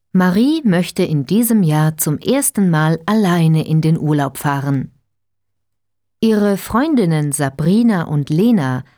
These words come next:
haben beide schon gute Erfahrungen damit gemacht. Lena war sogar schon zweimal ohne ihre Familie verreist. Maries Eltern sind nicht begeistert davon.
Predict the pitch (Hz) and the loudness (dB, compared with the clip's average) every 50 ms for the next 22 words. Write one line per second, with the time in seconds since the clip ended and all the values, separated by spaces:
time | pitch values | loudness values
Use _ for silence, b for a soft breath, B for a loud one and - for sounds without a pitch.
0 | b b - 180 180 180 175 160 156 139 147 160 165 240 254 240 - 254 254 262 | b b -2 -2 0 2 2 2 2 0 -2 0 0 -2 -2 -2 -2 0 0 0
1 | 254 226 - 196 196 - 208 - - - - - 185 180 170 160 160 151 151 143 | 0 0 0 -2 0 0 0 -2 -2 -2 -2 -2 0 0 2 0 0 0 0 -2
2 | 139 139 139 143 139 - - - 143 139 135 127 - - - - - _ _ _ | -2 -2 -2 -2 -2 -4 -4 -2 -2 -2 -2 -4 -8 -16 -18 -20 -20 _ _ _
3 | _ _ _ _ _ _ _ _ _ _ _ _ _ _ _ _ _ _ _ _ | _ _ _ _ _ _ _ _ _ _ _ _ _ _ _ _ _ _ _ _
4 | _ _ _ _ _ _ - 156 147 151 151 156 175 208 269 285 247 196 170 170 | _ _ _ _ _ _ -6 -4 -2 0 2 2 2 2 2 0 0 0 0 0
5 | 160 175 165 165 165 160 160 - - 151 147 131 - - 170 185 202 262 285 262 | 0 -2 -2 -2 -2 -2 -2 -2 -4 -4 -4 -4 -4 -6 -4 -2 -2 0 0 2
6 | 254 247 269 269 208 147 - - - 170 160 151 151 - - 151 151 147 143 - | 2 2 2 0 -2 -2 -4 -6 -4 -2 -2 0 0 -2 -2 -2 -2 -2 -4 -2
7 | 160 156 156 160 170 165 147 143 143 - - 156 131 143 143 139 139 135 - - | 0 2 2 2 2 2 0 -2 -4 -2 -4 -4 -2 -2 -4 -4 -6 -6 -8 -10
8 | - - - _ _ _ _ _ _ _ _ _ _ _ _ _ _ _ _ _ | -12 -14 -20 _ _ _ _ _ _ _ _ _ _ _ _ _ _ _ _ _
9 | _ _ _ _ _ _ _ _ _ _ _ _ _ _ _ _ - 214 208 208 | _ _ _ _ _ _ _ _ _ _ _ _ _ _ _ _ -2 -2 0 0
10 | 196 233 233 214 - - - 240 285 285 - - 240 233 226 - - - 190 190 | 2 0 0 0 0 -2 -2 -2 -2 -2 -2 -2 0 0 0 0 -2 -4 -4 -4
11 | 185 165 - 170 156 147 - - _ - 135 135 - 139 139 131 - - 147 135 | -4 -2 -2 -2 -2 -2 -2 -6 _ -6 -6 -4 -2 -2 -2 -2 -4 -4 -4 -4
12 | - 135 - - 156 143 139 139 135 - - | -4 -6 -6 -4 -4 -2 -2 -2 -4 -6 -10